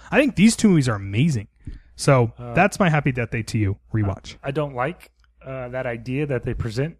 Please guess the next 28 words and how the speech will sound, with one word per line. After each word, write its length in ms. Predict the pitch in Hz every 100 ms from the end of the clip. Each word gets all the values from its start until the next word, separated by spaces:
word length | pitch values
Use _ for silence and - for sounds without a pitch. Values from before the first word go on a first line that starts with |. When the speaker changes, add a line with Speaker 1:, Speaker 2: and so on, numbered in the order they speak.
| _
Speaker 2:
in 160 | 123 120
the, 160 | 117 113
like, 280 | 104 101 -
post-credit 500 | 143 - 147 170 -
scene 320 | 208 233 226 _
of 160 | 165 165
Happy 200 | 170 190
Death 100 | 208
Speaker 1:
Eh, 140 | 214 196
Speaker 2:
Day 60 |
to 140 | 226 120
Speaker 1:
yeah. 200 | 110 98 -
Speaker 2:
You. 80 | - -
But 160 | 123
fucking 340 | - 165 135 117
give 200 | 135 208
me 100 | 175
three, 300 | - 123 -
da. 180 | 139 123 _ _ -
Speaker 1:
But 140 | 226
also, 320 | 254 311 - 320
like, 300 | 262 196 -
if 200 | 185 180
we 140 | 180 214
go 220 | 190 208
on 140 | 214 208
that 180 | 190 135
journey, 680 | 131 175 175 170 160 151